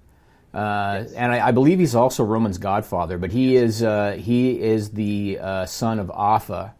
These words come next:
Speaker 1: the, of the Wild Samoans. Roman is the son of Sika of the Wild Samoans.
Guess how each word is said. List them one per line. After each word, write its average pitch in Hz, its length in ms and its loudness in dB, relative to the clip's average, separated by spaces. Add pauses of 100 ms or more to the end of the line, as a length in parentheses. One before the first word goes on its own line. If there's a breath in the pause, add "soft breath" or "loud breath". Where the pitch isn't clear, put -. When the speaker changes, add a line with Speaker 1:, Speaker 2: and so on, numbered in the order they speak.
(420 soft breath)
Speaker 1:
the, 104 80 0
of 101 200 0
the 110 80 0
Wild 104 240 2
Samoans. 95 420 -8 (240 loud breath)
Roman 120 280 2
is 110 100 0
the 104 80 -4
son 113 160 -4
of 95 100 -6
Sika 120 440 -4
of 95 180 -8
the 101 80 -6
Wild 95 260 -2
Samoans. 98 520 -8